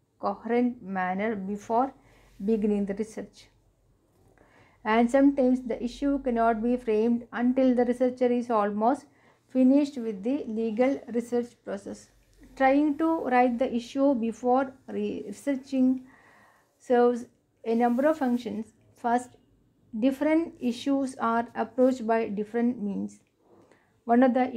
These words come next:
issues may be a statutory question, and another may be a common law question. A researcher would research these issues with different books and methods. Secondly,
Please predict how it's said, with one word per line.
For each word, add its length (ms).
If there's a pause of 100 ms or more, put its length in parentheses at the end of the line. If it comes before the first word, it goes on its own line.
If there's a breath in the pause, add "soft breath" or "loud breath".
issues 440
may 220
be 400 (180)
a 200
statutory 640
question, 540 (420)
and 240
another 360
may 220
be 340 (300)
a 80
common 460
law 80
question. 420 (560 soft breath)
A 100
researcher 680 (100)
would 300 (140)
research 440
these 500
issues 640 (180)
with 480
different 640
books 300
and 180
methods. 440 (600 soft breath)
Secondly, 840